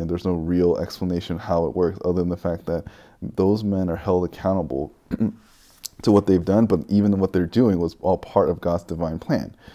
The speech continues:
Again, this is, uh, Peter argues again from verse twenty-five, where David says to,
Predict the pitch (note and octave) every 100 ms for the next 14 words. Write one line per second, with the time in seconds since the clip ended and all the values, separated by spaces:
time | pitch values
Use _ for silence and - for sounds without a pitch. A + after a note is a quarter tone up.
0 | - - - G2+ G2+ G2 - - - F#2
1 | - A2 G#2+ G2+ E2+ F#2 F#2 F2+ D2+ F#2+
2 | F#2 D#2 E2 - F#2+ F2+ G#2 F2 D#2 E2+
3 | F2 E2+ - F2 - - E2+